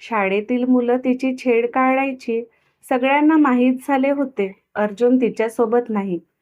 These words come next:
पण ती आता कोणाला घाबरायची नाही.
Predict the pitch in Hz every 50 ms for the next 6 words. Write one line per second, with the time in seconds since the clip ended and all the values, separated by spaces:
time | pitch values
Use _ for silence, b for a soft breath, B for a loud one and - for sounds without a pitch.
0 | _ _ _ _ _ _ _ - 277 302 311 320 320 339 339 339 320 302 - -
1 | 302 302 311 302 269 254 247 247 254 262 277 262 277 254 247 214 202 226 233 233
2 | 240 240 240 - 277 247 233 202 190 180 156